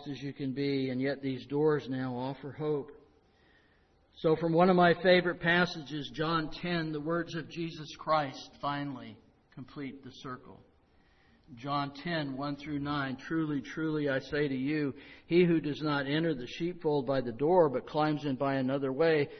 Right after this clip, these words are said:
that man is a thief and a robber. But he who enters the door, by the door, is the shepherd of the sheep. To him the gatekeeper opens.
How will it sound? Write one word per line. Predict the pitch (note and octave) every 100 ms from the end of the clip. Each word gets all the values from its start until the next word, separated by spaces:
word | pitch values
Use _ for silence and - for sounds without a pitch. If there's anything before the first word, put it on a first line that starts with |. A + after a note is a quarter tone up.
| -
that | D#3 F3 F3
man | D#3+ D#3 E3+
is | D3+
a | D#3+ -
thief | F#3+ G3 D#3+ D#3+
and | D3
a |
robber. | C#3 D#3+ F3+ D#3 C#3 G2+ - - _ _ - -
But | D3
he | E3 A3+
who | A3 G#3
enters | G3+ A3 G3+ G3
the | D#3+
door, | E3 F3+ E3+ E3 F#3 F#3 -
by | D#3
the | D#3
door, | D3 F3+ F#3+ E3 F3
is | D#3+ -
the | D3+
shepherd | - - A3 G#3+ F3+ D#3+
of | D#3+
the | D#3+
sheep. | - A3+ G#3 C3+ - - - -
To | C#3
him | C#3+ G#3 A3
the | F#3+ E3+
gatekeeper | D#3+ F#3+ F#3+ G3 F#3+ F3+ F3+
opens. | E3+ G3 G3 D#3 A2+